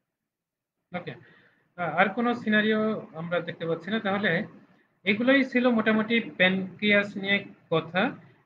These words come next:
pancreas, এটা জায়গাটা একটু difficult, অর্গানটাও একটু, আহ, complicated, এই জন্য আন্ডার গ্র্যাজুয়েট লেভেলে এখানে খুব বেশি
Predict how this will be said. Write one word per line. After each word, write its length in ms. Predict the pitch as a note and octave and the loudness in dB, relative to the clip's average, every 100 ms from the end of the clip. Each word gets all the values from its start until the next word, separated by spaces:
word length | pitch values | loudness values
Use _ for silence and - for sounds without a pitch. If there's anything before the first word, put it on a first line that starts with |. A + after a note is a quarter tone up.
| _ _ | _ _
pancreas, 760 | F3 F#3 F#3+ A3 A3 A3 G#3+ | 2 4 0 2 4 2 -2
এটা 420 | F#3+ G3 G3 F3+ - - - C3+ | -4 0 0 -2 -12 -20 -16 2
জায়গাটা 540 | D#3 D#3+ F#3+ F#3+ G#3 | 4 6 4 4 2
একটু 280 | G#3 - A3 E3 - _ _ _ _ | 0 -2 -4 -4 -16 _ _ _ _
difficult, 540 | F3+ - G#3+ E3+ G3+ - _ _ _ - | -8 -4 0 2 0 -4 _ _ _ -2
অর্গানটাও 880 | E3 F#3 G3 G3+ G3+ G#3 G#3+ G3 | 0 2 0 -2 2 2 2 -2
একটু, 640 | F3+ - _ F#3+ F#3 F3 D3 _ | -6 -10 _ -4 -2 -2 -6 _
আহ, 240 | D3+ D3 C#3+ - _ _ _ _ _ | -8 -6 -6 -10 _ _ _ _ _
complicated, 640 | F#3 F3+ G3 F3+ G#3 B3+ - - _ _ _ _ | -6 -4 -4 -4 -2 -4 -4 -20 _ _ _ _
এই 100 | G3+ | -2
জন্য 160 | A#3 A3+ | 2 0
আন্ডার 400 | D#3 F#3 G#3 G#3+ | 0 2 2 4
গ্র্যাজুয়েট 320 | A3 G#3+ A3 | 4 4 2
লেভেলে 340 | G#3 G#3 A3 | 0 0 -2
এখানে 260 | G3+ G3+ G#3+ | -2 -4 -4
খুব 340 | - A#3 A3+ - | -4 -6 -4 -2
বেশি 560 | F#3+ - A3 F#3+ A3+ | -2 0 0 2 0